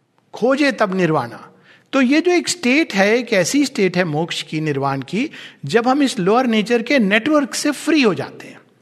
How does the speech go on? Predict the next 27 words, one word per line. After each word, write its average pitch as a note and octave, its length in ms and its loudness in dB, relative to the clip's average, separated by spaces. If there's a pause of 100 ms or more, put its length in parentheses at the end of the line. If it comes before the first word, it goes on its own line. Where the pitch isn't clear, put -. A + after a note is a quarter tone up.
(800)
हम A#3+ 140 4
ये C#4 120 4
जान F#3+ 300 2
जाते A3+ 300 0
हैं A3 80 0
कि G#3 340 -2 (260)
ये F3 220 0
मैं G3 260 2
नहीं A3+ 240 0
हूं। - 160 -8 (880)
लोग G3+ 320 0
कह F3+ 120 2
रहे, G3+ 140 2
ये E3+ 140 0
मैं F#3+ 240 2
अपना F#3 300 2
एक F3+ 220 0
आइडेंटिटी F#3 500 2
कार्ड E3+ 240 0
में F#3 120 -2
सीमित F#3 460 -2
नहीं A3 200 2
हूं, D3 100 -4 (460)
मैं C#3+ 100 -4
तो E3+ 120 -2
असीम F#3+ 400 0
हूं। - 340 -8